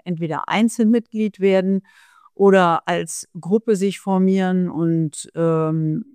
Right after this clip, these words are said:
äh, zusammen auftreten. Äh, wir haben das deshalb gemacht, weil wir auch den kleineren Banken ermöglichen wollten,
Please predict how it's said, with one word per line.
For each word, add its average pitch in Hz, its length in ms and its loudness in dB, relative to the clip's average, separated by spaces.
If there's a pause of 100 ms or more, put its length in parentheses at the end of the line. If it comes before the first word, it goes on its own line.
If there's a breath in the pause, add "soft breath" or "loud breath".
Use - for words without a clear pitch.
äh, 156 380 -8
zusammen 202 440 0
auftreten. 190 880 -2 (140)
Äh, 156 680 0
wir 180 180 -2
haben 202 120 2
das 190 160 0
deshalb 214 400 -2
gemacht, 196 400 0
weil 180 240 0
wir 185 180 0
auch 170 140 -4
den 175 240 -2
kleineren 196 540 2
Banken 175 360 0
ermöglichen 180 720 -2
wollten, 165 680 -2